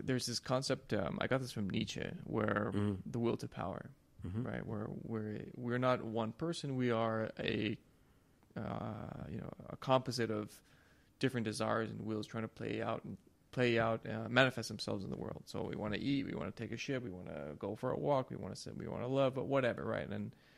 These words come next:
Speaker 1: and they're all in competition with one another, and then something comes out.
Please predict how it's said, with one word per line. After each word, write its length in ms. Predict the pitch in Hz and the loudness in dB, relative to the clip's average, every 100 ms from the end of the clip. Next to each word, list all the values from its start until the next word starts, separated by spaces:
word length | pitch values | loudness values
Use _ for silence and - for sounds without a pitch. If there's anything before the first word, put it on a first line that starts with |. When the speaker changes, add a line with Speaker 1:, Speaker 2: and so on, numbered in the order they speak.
| - - - | -20 -14 -2
Speaker 1:
and 120 | 113 | 4
they're 120 | 120 | 10
all 140 | 131 131 | 12 12
in 60 | 131 | 10
competition 500 | 123 113 120 151 147 | 4 2 2 0 0
with 100 | 135 | 0
one 180 | 127 127 | 0 0
another, 360 | 123 120 117 | 2 2 2
and 80 | 107 | 0
then 100 | 107 | -2
something 280 | 107 110 107 | -6 -8 -8
comes 260 | - 104 - | -10 -12 -6
out. 200 | 69 52 | -6 -8